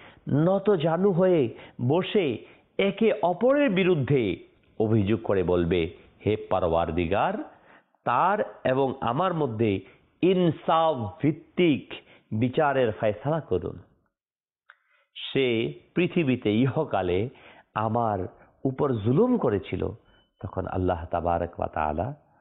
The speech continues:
বাদীকে বলবে, অসহায় বিবাদী এখন কি করবে? তার নিকট তো কোনো পূর্ণ অবশিষ্ট নেই, কোনো সওয়াব নেই তার নামায় আমলে।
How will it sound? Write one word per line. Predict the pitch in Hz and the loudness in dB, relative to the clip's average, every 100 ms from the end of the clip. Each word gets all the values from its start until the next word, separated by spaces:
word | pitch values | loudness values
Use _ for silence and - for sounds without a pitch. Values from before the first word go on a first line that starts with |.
| _ _ - | _ _ -12
বাদীকে | 92 101 101 113 123 107 | -4 -2 0 -2 -2 -2
বলবে, | 85 90 90 90 90 147 - _ _ _ | 0 0 0 0 -2 -4 -16 _ _ _
অসহায় | - 123 - 139 135 110 | -6 -4 -2 -2 -2 0
বিবাদী | 117 131 135 139 | 0 0 2 0
এখন | 139 131 | 0 -4
কি | - 233 | -2 0
করবে? | - 113 90 - - _ _ _ _ - | 0 -2 -4 -6 -12 _ _ _ _ -6
তার | 95 123 | -4 -4
নিকট | 143 151 | -4 -4
তো | 160 | -4
কোনো | 160 165 | -2 -2
পূর্ণ | 160 - 175 175 | -2 -2 0 0
অবশিষ্ট | 190 185 180 165 - | -2 -2 -6 -10 -4
নেই, | 185 180 185 190 - _ _ _ _ - | -2 -2 -4 -8 -16 _ _ _ _ -2
কোনো | 110 135 170 - | 0 2 0 0
সওয়াব | 175 190 165 | 0 0 0
নেই | 190 | 0
তার | 185 | 0
নামায় | 180 185 190 190 | -2 -2 -2 -2
আমলে। | 190 196 | -2 -4